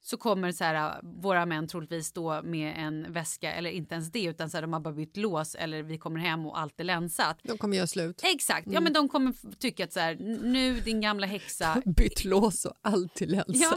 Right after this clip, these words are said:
Speaker 1: men typ. Nej, men så här, vad fan. Någonstans, man, jag tycker så här, är man hormonig och säger saker och tänder till och, och beter sig,
Speaker 2: Ja.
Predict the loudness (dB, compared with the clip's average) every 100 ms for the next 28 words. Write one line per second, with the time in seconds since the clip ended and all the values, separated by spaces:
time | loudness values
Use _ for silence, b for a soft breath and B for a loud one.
0 | 2 0 0 -2 B -4 0 2 2 2
1 | 2 2 4 4 4 2 4 4 2 -2
2 | -2 B B B 2 2 2 -6 0 2
3 | 4 2 -4 -2 0 0 0 0 0 -2
4 | 0 0 0 0 0 -2 -2 -4 -6 -4
5 | -2 -2 -2 -2 -2 -8 -6 -6 -4 -6
6 | -8 -6 -8 -6 -8 -8 0 2 4 2
7 | -6 -8 -6 -2 -2